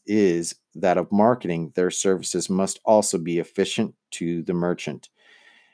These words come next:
If their service, services do not bring adequate returns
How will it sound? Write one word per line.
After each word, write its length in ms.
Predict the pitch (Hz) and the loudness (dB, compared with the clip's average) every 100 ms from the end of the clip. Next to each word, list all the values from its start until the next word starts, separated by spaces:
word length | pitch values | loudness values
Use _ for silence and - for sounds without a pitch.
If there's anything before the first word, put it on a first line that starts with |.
| _ _ _ - | _ _ _ 4
If 220 | 131 131 | 4 6
their 200 | 131 131 | 6 6
service, 840 | 123 - 160 190 196 185 - - - | 4 4 6 6 4 2 -2 -6 -8
services 580 | - 175 190 170 135 - | 0 4 4 2 -2 -2
do 120 | 110 | 0
not 400 | 110 117 170 - | 2 4 2 0
bring 320 | 139 131 123 - | -2 0 -2 -2
adequate 520 | 120 131 147 - 175 | 2 4 4 2 0
returns 680 | 139 147 - 143 117 98 | 0 -2 0 2 4 2